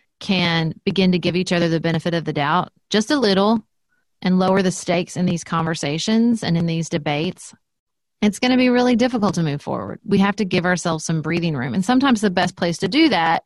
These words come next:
is with people we love already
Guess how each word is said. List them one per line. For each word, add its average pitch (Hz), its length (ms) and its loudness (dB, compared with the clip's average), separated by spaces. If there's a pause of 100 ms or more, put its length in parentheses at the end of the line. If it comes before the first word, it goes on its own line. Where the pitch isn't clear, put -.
(680)
is 202 440 2
with 185 160 0
people 180 300 2
we 175 160 2
love 165 220 2
already 131 500 -2